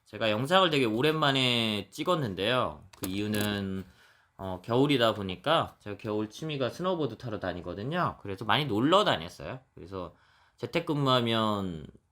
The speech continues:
심야 보딩 하러 다니기도 했고요. 그리고 그 주말에도 타러 다니기도 했고, 그다음에 개인적인 사정도 좀 있어서 못 찍게 됐습니다.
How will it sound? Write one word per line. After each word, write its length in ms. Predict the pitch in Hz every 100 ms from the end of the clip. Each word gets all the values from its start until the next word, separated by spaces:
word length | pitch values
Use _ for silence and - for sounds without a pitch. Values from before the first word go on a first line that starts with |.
| _
심야 420 | - - 185 165
보딩 500 | 117 98 101 95 80 110
하러 260 | 139 139
다니기도 400 | - 90 90 92
했고요. 540 | 151 - 110 135 147 - _ -
그리고 800 | - 92 92 92 90 87 76 _ _ _ _ _ _ _ _ _ _ _ _ _ _ - _ _
그 320 | - 95 90
주말에도 720 | - 123 135 127 101 98 92
타러 240 | - 156 139
다니기도 420 | 101 95 90 120
했고, 400 | 139 - 165 147
그다음에 280 | 101 98 95
개인적인 540 | - 104 147 165 160
사정도 380 | 156 196 233 202
좀 180 | 165 120
있어서 680 | 98 135 135 113 107 131 90
못 200 | 82 101
찍게 240 | - -
됐습니다. 680 | 101 87 - 127 90 87 98